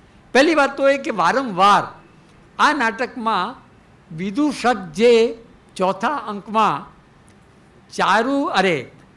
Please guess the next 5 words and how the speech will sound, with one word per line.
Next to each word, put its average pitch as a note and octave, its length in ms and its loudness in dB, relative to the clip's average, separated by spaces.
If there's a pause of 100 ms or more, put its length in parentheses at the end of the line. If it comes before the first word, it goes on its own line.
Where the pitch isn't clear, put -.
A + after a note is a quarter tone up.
(140)
વસંત C#4 400 0
સેનાના A3 760 0 (2250)
પ્રાસાદમાં C4 680 4
પહોંચે A#3 480 4
છે D#3 280 -4